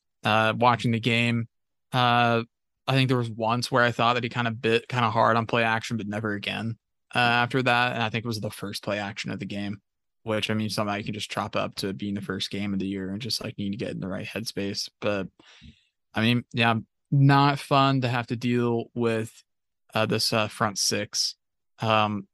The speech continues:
gonna be a, uh, tall task for the offensive line, but K-State's got a really good offensive line, so, uh, they have that in their back pocket there at least. Um, but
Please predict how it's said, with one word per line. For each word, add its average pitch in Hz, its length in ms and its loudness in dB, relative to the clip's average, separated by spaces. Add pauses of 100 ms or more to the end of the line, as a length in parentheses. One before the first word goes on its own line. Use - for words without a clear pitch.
(200)
gonna 120 140 -2
be 113 280 4
a, 107 100 2
uh, 104 80 -2
tall 165 220 -4
task - 460 -4 (300)
for 117 320 2
the 117 160 4
offensive 117 300 0
line, 117 220 2
but 117 160 0
K-State's 147 340 0
got 151 140 0
a - 20 0
really 135 180 -4
good 127 140 -4
offensive 117 420 -8
line, 101 320 -8
so, 98 460 -10 (400)
uh, 104 60 -2
they 107 100 0
have 107 160 -2
that 107 240 0
in 107 40 -6
their 101 120 -4
back 98 260 -6
pocket 98 380 -4
there 101 240 -2
at 98 80 -4
least. 101 340 -8 (480)
Um, 107 640 2 (560)
but 107 240 -2